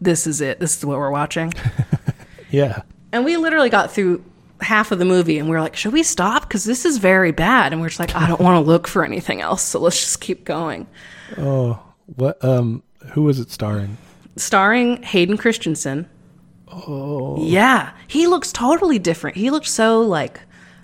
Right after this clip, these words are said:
Speaker 1: beleaguered. I don't know what happened to him.
Speaker 2: <laughs> He was in
Speaker 1: And
Speaker 2: Little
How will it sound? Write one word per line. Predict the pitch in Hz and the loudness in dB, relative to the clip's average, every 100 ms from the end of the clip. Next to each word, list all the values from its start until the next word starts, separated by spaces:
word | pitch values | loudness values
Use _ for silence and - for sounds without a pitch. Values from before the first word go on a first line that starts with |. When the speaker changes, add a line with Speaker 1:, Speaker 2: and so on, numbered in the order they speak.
| - - | -8 -2
Speaker 1:
beleaguered. | 160 151 214 180 160 143 - - - | -2 0 0 2 2 2 -6 -16 -12
I | 175 | -4
don't | 214 | 0
know | 196 | 0
what | 170 | 0
happened | 175 180 175 156 | 0 -2 -2 -2
to | |
him. | 147 135 131 - - - - - | -4 -4 -2 -4 -4 -8 -4 -2
Speaker 2:
<laughs> | 233 - - - - - 247 - _ - - - | -2 -4 -20 -20 -20 -12 -12 -12 _ -20 -18 -6
He | 110 | -4
was | 107 | 0
in | |
Speaker 1:
And | 202 101 117 | 2 2 2
Speaker 2:
Little | 104 | 2